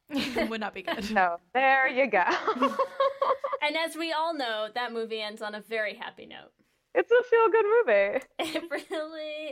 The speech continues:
Speaker 3: is a comedy, just a dark horse comedy.
Speaker 2: For the ages.
Speaker 3: <laughs> Uh, remember,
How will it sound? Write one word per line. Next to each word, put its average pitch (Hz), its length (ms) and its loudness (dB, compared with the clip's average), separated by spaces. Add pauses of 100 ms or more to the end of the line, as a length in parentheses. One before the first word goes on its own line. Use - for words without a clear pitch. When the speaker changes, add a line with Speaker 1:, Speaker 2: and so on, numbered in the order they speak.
Speaker 3:
is 247 260 -8
a 196 220 -8 (400)
comedy, 233 880 -6 (280)
just 285 360 -6
a 208 180 -2 (120)
dark 269 260 -4
horse 247 320 -8
comedy. 190 360 -10
Speaker 2:
For 330 440 4
the 311 280 2
ages. 185 720 0
Speaker 3:
<laughs> - 80 -6 (2000)
Uh, 320 480 0
remember, 392 360 -6